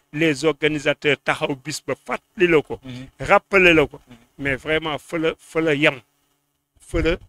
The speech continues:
Speaker 1: fa la, fa la gunge mën a yem.
Speaker 2: Mhm.
Speaker 1: Maintenant que def nga ko, ba ñu dagg la, boo wëlbati ko jiiñ ka la dagg yenn mots yi. Euh, boo ko jiiñee yenn mots yi,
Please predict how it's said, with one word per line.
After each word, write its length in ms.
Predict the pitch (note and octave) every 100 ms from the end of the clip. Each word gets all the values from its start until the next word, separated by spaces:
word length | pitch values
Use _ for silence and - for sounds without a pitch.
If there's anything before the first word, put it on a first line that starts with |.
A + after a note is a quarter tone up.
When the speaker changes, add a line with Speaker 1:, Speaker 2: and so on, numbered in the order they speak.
| _
Speaker 1:
fa 220 | - D#3
la, 160 | D3+ E3
fa 200 | - D#3+
la 280 | D#3+ D#3 D3+ _
gunge 300 | F3 F3+ D3+ - _ _ _ C#3+
mën 200 | D3 C3+
a 60 |
yem. 160 | C3+ B2 -
Speaker 2:
Mhm. 220 | A#2+ A#2 A#2 _
Speaker 1:
Maintenant 300 | G#3 A#3+ A#3
que 100 | - F#3+
def 200 | F#3 E3+
nga 140 | D#3
ko, 180 | C3 A#2 _ - - _
ba 100 | F#3+
ñu 120 | F3+
dagg 260 | E3 D#3 D3
la, 180 | C#3 A#2 - - - _ - - _ _
boo 160 | E3+ E3+
wëlbati 420 | E3+ D#3+ D#3+ -
ko 300 | - F3 C#3+ - _ _ -
jiiñ 260 | F#3+ F3+ -
ka 140 | F#3
la 120 | D#3
dagg 220 | - D3 C#3
yenn 320 | C#3 D3 D3+ D#3 D3
mots 160 | D3
yi. 140 | C3 A2+ _ G#2+ A2+ _ _ _ _
Euh, 300 | D#3+ C#3 C#3 C#3
boo 200 | E3 F3+
ko 120 | F#3+
jiiñee 560 | D3+ F#3 F3 D#3+ C3+ - _ _ _
yenn 420 | C#4 D#3 D#3+ D#3+ D3+
mots 240 | D3 C3+
yi, 180 | A2+